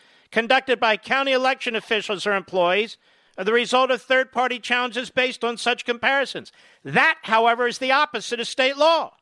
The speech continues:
It's one of the most important security and anti-fraud features the state had with absentee ballots and mail-ins. The Secre-, Secretary of State, a Democrat elected, issued conflicting guidance to counties regarding how to manage late arriving ballots.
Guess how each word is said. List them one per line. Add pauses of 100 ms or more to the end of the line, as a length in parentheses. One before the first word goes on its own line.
(1400)
It's
one
of
the
most
important
security
and
anti-fraud
features
the
state
had (340)
with
absentee
ballots
and
mail-ins. (540)
The
Secre-,
Secretary
of
State,
a
Democrat
elected, (520)
issued
conflicting
guidance
to
counties
regarding
how
to
manage
late
arriving
ballots.